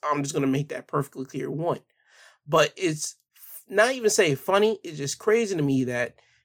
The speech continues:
now her situation is now actually being picked up by A B C. Not even A B C, now she filed it now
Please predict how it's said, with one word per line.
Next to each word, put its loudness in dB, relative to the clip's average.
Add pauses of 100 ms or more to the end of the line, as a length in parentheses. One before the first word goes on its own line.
now 4
her 2
situation -2
is -2
now 0
actually 0
being -4
picked -2
up -2
by -2
A -4
B -12
C. -6 (220)
Not 2
even 4
A 4
B -2
C, -2
now 4
she -6 (260)
filed 4
it -4
now 2